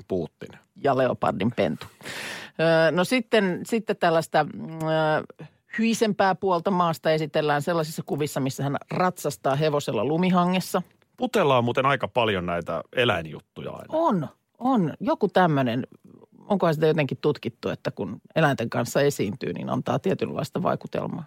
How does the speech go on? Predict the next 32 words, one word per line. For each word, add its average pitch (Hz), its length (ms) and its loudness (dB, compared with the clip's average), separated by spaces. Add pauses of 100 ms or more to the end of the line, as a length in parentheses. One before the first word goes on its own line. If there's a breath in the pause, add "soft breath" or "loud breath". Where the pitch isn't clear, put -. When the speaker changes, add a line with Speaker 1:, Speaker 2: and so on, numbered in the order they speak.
Speaker 1:
Onko 208 100 2
Speaker 2:
En, 233 60 4
Speaker 1:
tässä 220 160 2
vähän 226 160 2
Speaker 2:
en 208 60 0
Speaker 1:
tämmönen 151 200 2
Speaker 2:
osaa 131 120 -4
sanoa. 196 120 2 (100)
Speaker 1:
pienen 107 180 0
miehen 104 280 0
syndrooma? 90 640 -4 (160)
Speaker 2:
Ja 208 80 0
Speaker 1:
Että - 80 -2
Speaker 2:
sitten 302 360 0
Speaker 1:
pitää 160 340 2
pullistella, 104 720 0 (340)
milloin 131 280 0
leopardin 98 580 0
kanssa 95 340 -4
ja 98 100 0
milloin 95 440 0 (380)
hevosella 95 440 2
ilman 87 280 0
paitaa. 87 300 0
Speaker 2:
Sitten 220 280 0
hyvin 247 340 0
näyttävä 139 480 -2
oli 156 180 0
sellainen 147 360 0
kuva, 139 220 -2
missä 147 260 -6
hän 165 180 -6